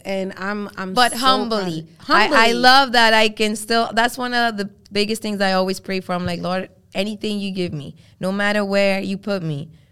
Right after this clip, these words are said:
Speaker 2: always maintain me humble," because I will always want that when I meet one of my followers or
Speaker 1: Mm-hmm.
Speaker 2: anyone in the street, they can say, like, "Martha Luna is exactly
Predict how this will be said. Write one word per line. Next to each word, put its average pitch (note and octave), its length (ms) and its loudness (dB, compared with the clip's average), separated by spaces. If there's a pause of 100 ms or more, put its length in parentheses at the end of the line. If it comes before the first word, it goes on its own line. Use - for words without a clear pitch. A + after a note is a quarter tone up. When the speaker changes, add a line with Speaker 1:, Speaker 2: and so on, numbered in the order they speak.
(220)
Speaker 2:
always G#3+ 760 -2 (340)
maintain G3 540 -4
me F#3+ 140 -4
humble," F#3 440 -2
because F#3 360 -6
I F3 120 -2
will E3+ 160 -4
always F#3 420 -4
want F3 380 -6 (480)
that E3+ 300 -2
when F3 160 -4
I F3 100 -2
meet E3+ 240 -4
one E3 160 -4
of D#3+ 60 -4
my D3+ 140 -4
followers E3 680 -2
or - 100 -12
Speaker 1:
Mm-hmm. G#3+ 80 -8
Speaker 2:
anyone A#3 380 -4
in G#3+ 100 -6
the G3 100 -4
street, G3 260 -8
they F3 100 -6
can F3 220 -10
say, E3+ 200 -6
like, D#3+ 180 -6
"Martha E3 300 -6
Luna F3+ 240 -6
is E3 100 -6
exactly D#3+ 680 -6